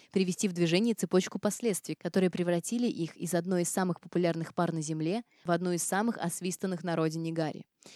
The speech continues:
И все это произошло в течение восемнадцати месяцев. У каждого из них двоих есть глубокие резервуары страсти, потворство своим желаниям, требований и агрессии, которые привели их к этому. В то время как никто не опасается за выживание Меган,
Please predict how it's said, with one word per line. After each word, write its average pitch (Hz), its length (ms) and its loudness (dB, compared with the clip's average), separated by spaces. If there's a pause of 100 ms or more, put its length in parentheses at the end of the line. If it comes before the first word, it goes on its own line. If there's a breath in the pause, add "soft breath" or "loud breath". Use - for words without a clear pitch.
(140 loud breath)
И 196 100 2
все 196 240 4
это 226 160 6
произошло 170 460 0
в - 60 -10
течение 170 420 -2
восемнадцати 160 720 -2
месяцев. 165 500 -6 (340)
У - 60 -10
каждого 214 360 6
из 220 100 6
них 226 160 2
двоих 202 320 4
есть 196 160 2
глубокие 196 460 2
резервуары 202 480 2
страсти, - 580 -4 (100)
потворство 190 460 -2
своим 190 320 -2
желаниям, 190 560 0 (300 loud breath)
требований 208 580 2
и - 20 2
агрессии, 214 540 2
которые 165 300 0
привели 160 360 0
их 185 120 0
к - 80 -6
этому. 175 300 -6 (440 soft breath)
В - 60 -20
то 175 100 0
время 196 300 4
как 202 160 0
никто 202 240 2
не 208 100 2
опасается 190 500 2
за 170 120 -4
выживание 170 440 0
Меган, 190 380 0